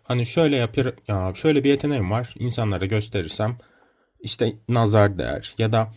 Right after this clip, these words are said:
aa, insanlar benden faydalanır gibi. Burada Eylül ayında hani hasat zamanıdır. Bu arada çok güzel bir korku filmi. İzlemeyenler varsa izlesin. Eylül ayında hasat zamanı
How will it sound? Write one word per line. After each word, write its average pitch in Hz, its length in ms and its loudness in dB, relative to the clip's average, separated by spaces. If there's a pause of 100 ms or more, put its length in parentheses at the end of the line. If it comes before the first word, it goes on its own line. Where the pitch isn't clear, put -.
(580)
aa, 104 300 2
insanlar 120 680 0
benden 104 380 4
faydalanır 90 640 -2
gibi. 101 300 -8 (760)
Burada 135 380 4 (120)
Eylül 202 460 6
ayında 101 580 4 (440)
hani 113 180 0
hasat 170 460 2
zamanıdır. 98 600 2
Bu 123 100 6
arada 123 200 4
çok 110 240 -2
güzel 92 260 -2
bir - 60 -10
korku - 320 -2
filmi. 90 240 -4
İzlemeyenler 107 560 4
varsa 98 320 -2
izlesin. 87 340 -6 (320)
Eylül 214 340 6
ayında 98 300 4
hasat 170 420 0
zamanı 120 420 2